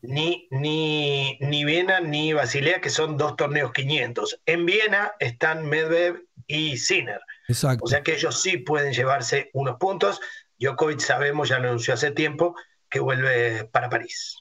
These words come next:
Speaker 2: Estamos de acuerdo los dos, creo, pues ya de lo que charlamos, estoy seguro que est-, estamos convencidos de que estos cuatro tenían que estar acá, sí o sí, se lo merecen y además queremos que estén los dos.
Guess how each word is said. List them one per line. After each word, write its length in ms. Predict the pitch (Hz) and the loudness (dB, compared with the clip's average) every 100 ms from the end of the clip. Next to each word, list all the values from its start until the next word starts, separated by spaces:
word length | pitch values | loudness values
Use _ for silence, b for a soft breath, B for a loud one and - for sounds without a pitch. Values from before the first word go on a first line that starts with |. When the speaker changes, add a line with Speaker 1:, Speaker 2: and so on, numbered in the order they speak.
| _ | _
Speaker 2:
Estamos 340 | 139 127 202 196 | 0 6 8 10
de 80 | 165 | 8
acuerdo 320 | 170 190 180 | 8 8 10
los 140 | 156 | 10
dos, 180 | 170 185 | 8 8
creo, 220 | 170 151 | 6 6
pues 160 | 135 127 | 4 4
ya 140 | 160 | 6
de 120 | 143 | 6
lo 80 | 131 | 4
que 160 | 123 127 | 2 2
charlamos, 560 | 139 135 156 156 123 - | 2 4 4 4 0 -4
estoy 300 | 113 - 143 | -2 4 4
seguro 420 | 127 135 151 160 | 4 6 8 6
que 280 | 143 120 - _ | 4 -2 -4 _
est-, 180 | 131 117 - | -6 -6 -6
estamos 340 | 113 110 156 151 | -2 2 4 4
convencidos 400 | 143 139 156 139 | 4 4 4 4
de 40 | |
que 60 | 156 | 4
estos 200 | 147 156 | 2 4
cuatro 380 | 175 160 165 135 B B _ | 6 6 6 4 B B _
tenían 420 | - 143 180 170 | 4 6 8 6
que 80 | 143 | 6
estar 200 | 127 160 | 6 8
acá, 220 | 143 160 151 | 8 6 4
sí 140 | 165 | 4
o 60 | 156 | 4
sí, 160 | 165 - | 2 0
se 220 | - 139 | 4 4
lo 120 | 139 | 6
merecen 380 | 143 151 170 165 | 4 4 4 4
y 20 | |
además 400 | 139 139 170 175 | 4 6 6 4
queremos 600 | - 139 143 160 165 147 | -2 2 4 6 6 4
que 120 | - 127 | 2 -2
estén 460 | - 151 160 180 127 | 4 6 6 2 2
los 240 | 139 131 | 4 8
dos. 320 | 156 185 - | 8 8 4